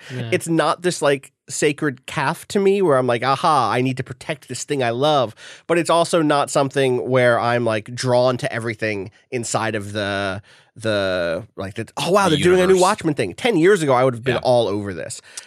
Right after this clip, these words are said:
Speaker 2: At this
Speaker 1: Well
Speaker 2: point, I'm, I'm curious. I'll give it a watch. But there's also, like, a million other things I still have to watch. So it's
Speaker 1: Does
Speaker 2: hard to, like,
Speaker 3: Yeah.
Speaker 1: Does that mean
Speaker 3: It
Speaker 1: this
Speaker 3: does seem like a show that, oh, go ahead, Kato.
Speaker 1: No, I was just gonna ask, does that mean that this show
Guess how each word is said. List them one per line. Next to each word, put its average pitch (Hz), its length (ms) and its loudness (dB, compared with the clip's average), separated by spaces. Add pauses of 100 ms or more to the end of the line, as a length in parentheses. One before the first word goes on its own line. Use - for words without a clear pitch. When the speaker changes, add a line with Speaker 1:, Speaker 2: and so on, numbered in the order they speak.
Speaker 2:
At 143 140 -2
this 202 140 2
Speaker 1:
Well 131 60 -12 (120)
Speaker 2:
point, 175 60 2
I'm, - 120 0
I'm 370 80 2
curious. 127 460 0
I'll 240 80 -6
give 190 100 -6
it 131 60 0
a 113 40 -2
watch. 113 220 0
But 196 80 -12
there's 220 140 -2
also, 226 240 2
like, 180 160 2
a 165 80 0
million 165 280 2
other 147 140 4
things 135 220 -2
I 113 60 0
still 117 180 -2
have 107 80 -6
to 101 80 -8
watch. 107 420 -4 (300)
So 113 120 -4
it's 104 100 -4
Speaker 1:
Does - 40 -8
Speaker 2:
hard 104 260 0
to, 98 100 -8
like, - 420 -10 (280)
Speaker 3:
Yeah. 82 240 -6 (220)
Speaker 1:
Does 151 160 -6
that 190 220 -6
mean 165 180 -8
Speaker 3:
It 175 60 0
Speaker 1:
this 160 80 0
Speaker 3:
does 202 180 2
seem 202 140 2
like 175 120 4
a 165 60 2
show 156 280 2
that, 131 360 0
oh, 110 100 2
go 104 100 0
ahead, 90 160 -4
Kato. 78 220 -10 (200)
Speaker 1:
No, 180 80 0
I 190 140 2
was 202 100 2
just 180 80 -4
gonna 190 140 2
ask, 180 280 0
does 160 140 -2
that 170 120 2
mean 165 160 -2
that 160 140 -2
this 147 220 -2
show 143 640 0